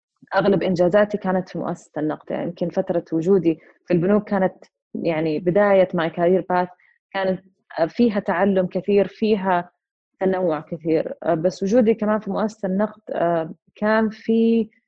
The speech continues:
يعني تحول صفاء من موظف إلى ليدر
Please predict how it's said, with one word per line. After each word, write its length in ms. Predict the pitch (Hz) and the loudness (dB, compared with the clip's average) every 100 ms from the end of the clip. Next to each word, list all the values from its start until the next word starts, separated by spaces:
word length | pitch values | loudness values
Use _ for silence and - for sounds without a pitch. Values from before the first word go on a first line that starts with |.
| _ - | _ -2
يعني 440 | 180 165 175 170 | 0 0 -2 -2
تحول 560 | 170 180 - 208 196 190 | -4 -4 0 2 4 2
صفاء 460 | 196 190 202 202 | -2 -2 0 0
من 240 | 185 202 202 | 0 0 0
موظف 540 | 190 208 202 220 226 - | 0 -2 0 -2 -2 0
إلى 360 | 220 208 208 202 | 2 4 4 4
ليدر 400 | 202 190 - | 2 0 -6